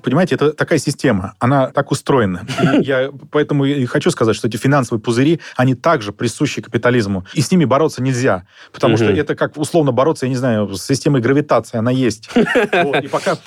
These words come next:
Speaker 1: я специально это привёл, потому что, вот, например, есть законы, по которым существует этот материальный мир.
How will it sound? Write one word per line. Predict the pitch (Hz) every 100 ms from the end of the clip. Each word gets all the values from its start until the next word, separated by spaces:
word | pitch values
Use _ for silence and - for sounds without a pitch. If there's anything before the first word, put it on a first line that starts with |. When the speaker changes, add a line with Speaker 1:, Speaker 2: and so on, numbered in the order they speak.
| -
Speaker 1:
я | 127 156
специально | - 165 180 131
это | 151
привёл, | 135 151 208 156
потому | 135 135
что, | 131
вот, | 120
например, | 123 131
есть | 143 117
законы, | 120 127 - 220 196 104 90 -
по | 135
которым | - 123 185 151 120
существует | 139 - - 170 120
этот | 117 -
материальный | 120 113 143 131 120 123
мир. | 117 92